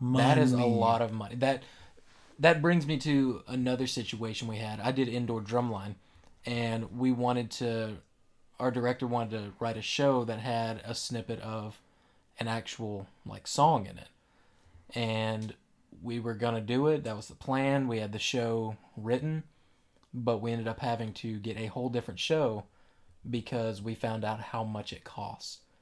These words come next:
Speaker 1: It was, like, fifteen hundred dollars.
Speaker 2: Licensing is very expensive.
Speaker 1: It was ridiculous.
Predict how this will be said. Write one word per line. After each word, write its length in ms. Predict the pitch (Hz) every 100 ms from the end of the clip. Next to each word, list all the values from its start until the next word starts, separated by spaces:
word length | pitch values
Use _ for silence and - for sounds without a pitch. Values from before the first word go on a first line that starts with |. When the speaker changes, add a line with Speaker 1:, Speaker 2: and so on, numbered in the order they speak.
| _ _ _
Speaker 1:
It 160 | - 139
was, 180 | 147 127
like, 380 | 123 113 104 - -
fifteen 480 | 123 117 - 123 113
hundred 320 | 113 107 104
dollars. 420 | 101 - - 123
Speaker 2:
Licensing 500 | 113 127 131 147 156
is 160 | 127 107
very 280 | 107 113 110
expensive. 420 | - 113 101 120
Speaker 1:
It 100 | 135
was 420 | 139 135 123 104
ridiculous. 1120 | 127 117 120 117 110 110 104 82 - - -